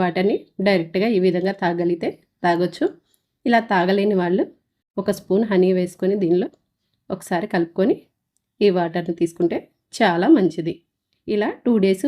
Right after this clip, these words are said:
ఉదయం సాయంత్రం ఈ వాటర్ని తాగితే మీకు గొంతు ఇన్ఫెక్షన్ కానీ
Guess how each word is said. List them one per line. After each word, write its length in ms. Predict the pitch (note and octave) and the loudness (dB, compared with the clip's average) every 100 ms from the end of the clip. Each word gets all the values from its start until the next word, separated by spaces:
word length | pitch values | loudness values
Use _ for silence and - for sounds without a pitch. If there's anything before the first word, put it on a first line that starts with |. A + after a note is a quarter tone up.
| A#3 | 0
ఉదయం 280 | F3 F#3+ A3+ | 2 2 0
సాయంత్రం 460 | A3 F3 F3 G3 G4+ - | -2 0 0 -2 -4 -2
ఈ 80 | G3 | 0
వాటర్ని 420 | F#3 E3 F#3+ F3+ | 0 0 0 0
తాగితే 400 | F3+ E3+ F3+ E4+ - _ _ _ _ _ _ _ - | 0 -2 0 -2 -2 _ _ _ _ _ _ _ 0
మీకు 240 | F#3 D#4+ A#4+ _ _ _ _ | 0 0 -4 _ _ _ _
గొంతు 280 | F#3 F#3+ F#3 | 0 2 2
ఇన్ఫెక్షన్ 480 | G3+ F3+ F#3 - F3 | 2 0 -2 -2 -2
కానీ 220 | E3 E3 | 0 -2